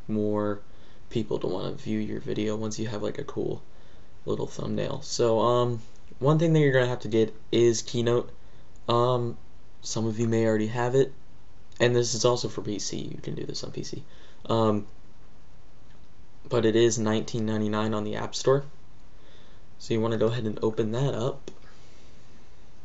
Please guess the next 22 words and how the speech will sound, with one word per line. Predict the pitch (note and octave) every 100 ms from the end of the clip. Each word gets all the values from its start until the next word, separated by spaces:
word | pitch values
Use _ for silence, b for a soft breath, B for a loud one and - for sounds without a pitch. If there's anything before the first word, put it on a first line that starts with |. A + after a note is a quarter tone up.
| - - - b b b b b b -
And, | B2 B2+ B2+ B2+ B2+ B2+ B2+ A#2+ -
okay, | A2+ A2 G#2 G2 B2 -
so | - B2 A2+ A2+ -
I | A#2+ C3
am | C#3 B2 A#2
going | G#2+ A2 A2 G#2+
to | A2+
make | G#2+ G#2+ - - - -
a | G#2+
thumbnail | - G#2+ G#2+ G#2+ G#2+
for | - G#2+
this | G#2+ -
video, | C#3 C#3+ -
actually. | - - - B B B B
I'm | A#2+
gonna | A2+
choose | B2+
black | G#2+ G2+ G#2 A2 - - -
and, | A2 G#2+ G#2+ G#2+ G#2+
uh, | G#2+ G#2+ G#2+ - - - - -
ten | G#2+ G#2+
eighty | A2 A2+